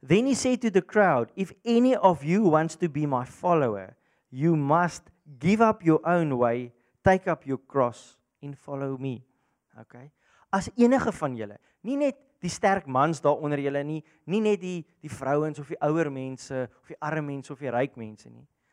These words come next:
As enige van julle vir, vir my wil volg, né? Dan kom sê dit so mooi.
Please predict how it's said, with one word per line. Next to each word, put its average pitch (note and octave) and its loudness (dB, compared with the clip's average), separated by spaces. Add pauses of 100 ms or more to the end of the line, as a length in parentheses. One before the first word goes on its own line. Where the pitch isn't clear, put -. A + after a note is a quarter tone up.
(200)
As - -20
enige A#3 -16
van E3 -18
julle C3+ -8
vir, C3 -18 (180)
vir C#3 -14
my B2 0
wil D#3+ -8
volg, - -10 (800)
né? E3 -20 (380)
Dan C3 -12
kom D3 -6
sê F3+ -2
dit F3 -6
so F#3+ -4
mooi. D3+ -6